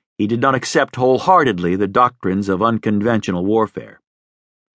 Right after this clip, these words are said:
But President Kennedy's awareness of the importance of this facet of the military had made unconventional or special warfare experience a must for any officer who wanted to advance to top echelons. As Train and I chatted and drank our coffee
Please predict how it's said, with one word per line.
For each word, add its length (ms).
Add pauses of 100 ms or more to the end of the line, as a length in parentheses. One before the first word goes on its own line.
(300)
But 200
President 440
Kennedy's 440
awareness 520
of 140
the 80
importance 680
of 140
this 220
facet 400
of 80
the 80
military 580 (420)
had 140
made 260
unconventional 840
or 220
special 420
warfare 480
experience 580
a 100
must 500
for 320
any 200
officer 520
who 100
wanted 300
to 100
advance 440
to 100
top 340
echelons. 640 (1040)
As 200
Train 360
and 120
I 180
chatted 500
and 200
drank 280
our 180
coffee 520